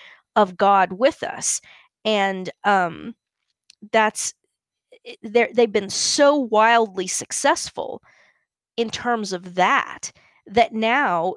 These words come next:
they can now make that, they can now jump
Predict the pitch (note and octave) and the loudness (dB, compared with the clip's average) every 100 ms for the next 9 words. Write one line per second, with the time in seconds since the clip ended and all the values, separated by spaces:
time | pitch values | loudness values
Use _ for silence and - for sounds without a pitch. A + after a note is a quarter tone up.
0 | G#3 G#3+ G#3+ A3+ G#3 G#3+ G#3 G3 - - | -2 -2 0 -4 -4 -2 -2 -2 -6 -8
1 | G3+ G#3+ C4 - A3 G3+ F3+ - _ _ | -2 2 2 0 -2 0 0 -4 _ _
2 | _ _ _ _ - - A3+ A3 G#3 A3 | _ _ _ _ -16 -2 0 0 -2 0
3 | A3 F#3+ - B3 B3+ - | 0 -2 0 4 4 0